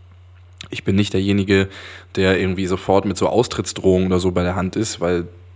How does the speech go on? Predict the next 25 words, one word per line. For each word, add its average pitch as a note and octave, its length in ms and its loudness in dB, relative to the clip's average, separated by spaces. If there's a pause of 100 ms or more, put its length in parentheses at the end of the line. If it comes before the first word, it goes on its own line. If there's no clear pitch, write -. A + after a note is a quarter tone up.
(260)
dadurch F#2 400 -2
verändert F#2 380 -2
man F#2 160 0
meiner F#2 180 0
Meinung F2+ 220 0
nach F2+ 240 -2
überhaupt F#2+ 460 -2
nichts, - 480 0
wenn F#2+ 140 -2
man F#2 240 0
aus - 380 -6
irgendwas F#2+ 240 -2
austritt, G#2 480 0
weder F#2+ 160 4
aus F#2 140 2
einer F#2+ 80 0
Partei F#2+ 420 0
noch F#2+ 160 0
aus F2 160 -2
einem F#2 80 -4
Verein F#2 400 0
noch, F#2+ 240 -2
noch F#2 160 -2
sonst G2 320 -2
irgendwas, G2+ 420 -2